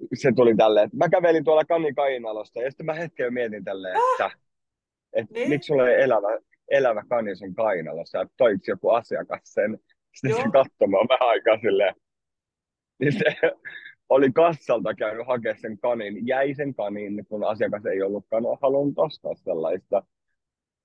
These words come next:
Speaker 2: No missä myydään
Speaker 1: Niin se oli
Speaker 2: jäisiä
Speaker 1: siis
Speaker 2: kaneja kaupassa? Onko se niinku ihan se kokonaisena vaan
Speaker 1: Me-,
Speaker 2: jäänyt?
Speaker 1: meidän kaupassa.
Speaker 2: Onko
Speaker 1: Se
Speaker 2: siellä
Speaker 1: on
Speaker 2: jo-
Speaker 1: nyljetty.
Speaker 2: Mitä?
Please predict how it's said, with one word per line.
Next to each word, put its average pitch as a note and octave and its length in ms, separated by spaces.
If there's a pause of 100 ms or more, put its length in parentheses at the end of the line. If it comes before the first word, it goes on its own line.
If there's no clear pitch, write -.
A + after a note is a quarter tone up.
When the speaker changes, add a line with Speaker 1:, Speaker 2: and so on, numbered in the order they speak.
(260)
Speaker 2:
No A#3+ 60
missä F4 340
myydään A#3+ 240
Speaker 1:
Niin A#3 80
se C4+ 60
oli - 80
Speaker 2:
jäisiä - 180
Speaker 1:
siis - 120
Speaker 2:
kaneja F3+ 400
kaupassa? - 640
Onko F#3+ 140
se A3+ 120
niinku A#3 340
ihan A#3 220
se A#3+ 100
kokonaisena D#3+ 640
vaan D#3 180
Speaker 1:
Me-, E3 40
Speaker 2:
jäänyt? E3 420 (280)
Speaker 1:
meidän A#2 480
kaupassa. E2 960 (520)
Speaker 2:
Onko C4 260
Speaker 1:
Se - 20
Speaker 2:
siellä G#2 180
Speaker 1:
on B2 140
Speaker 2:
jo- C#3+ 80
Speaker 1:
nyljetty. C3+ 760 (1080)
Speaker 2:
Mitä? A#3 220